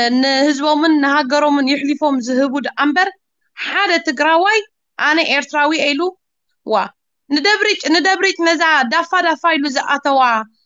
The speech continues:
እ፣ ጓንቲ ሒዙ ኸ እዮም፣ እ፣ ድሕበኑሉ ተረዲክኒ። ن-፣ ندبرج-، ندبرج سي؟ نحنا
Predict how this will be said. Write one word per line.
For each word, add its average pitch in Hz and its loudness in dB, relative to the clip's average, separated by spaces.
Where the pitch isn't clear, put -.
እ፣ 240 -2
ጓንቲ 320 0
ሒዙ 320 0
ኸ 330 -4
እዮም፣ 233 0
እ፣ 240 2
ድሕበኑሉ 247 0
ተረዲክኒ። 254 0
ن-፣ 285 2
ندبرج-، 311 2
ندبرج 302 -2
سي؟ 415 0
نحنا 330 0